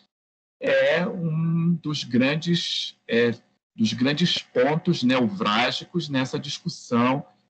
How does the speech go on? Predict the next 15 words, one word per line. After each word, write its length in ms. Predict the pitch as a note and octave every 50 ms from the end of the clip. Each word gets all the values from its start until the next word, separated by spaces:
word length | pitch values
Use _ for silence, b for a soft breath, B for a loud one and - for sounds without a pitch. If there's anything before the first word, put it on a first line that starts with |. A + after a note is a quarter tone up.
| _ _ _ -
entre, 680 | A#2+ A#2 A#2 A#2+ A#2+ A#2 - - B2+ C3+ C3+ B2+ - -
é, 240 | - G#2+ G#2+ A2 A2
Nietzsche 680 | F#2 A2 G#2+ G#2 G#2+ A#2 A#2+ A#2 - - G2+ - - -
e 100 | B2 B2+
a 60 | B2
biopolítica. 920 | A2 G2 F#2 A2+ A#2+ A#2 A#2 - B2 F#2+ E2+ D#2 - - - - - - _ _ _ _ b b b b b b b b _ _ -
Eu 100 | C3 B2
vou 120 | D3+ D#3+
me 60 | E3
referir 460 | D#3+ D3 D#3+ D3+ - - C3+ B2+ B2+
rapidamente 1080 | A#2 A2 - A#2+ E3+ G3 G3+ G3 - G3 D#3 D3+ C3+ A#2+ G#2 G2 F#2 F#2 - - - - _ _
apenas 540 | - - F#2+ - - A#2+ A#2 A2+ A2+ A2+ A2
ao 80 | A#2 A2+
terceiro 400 | - A#2 A2 - - G2 F#2+ -
período, 460 | - C#3 C3+ B2 A2 A2 B2+ B2 -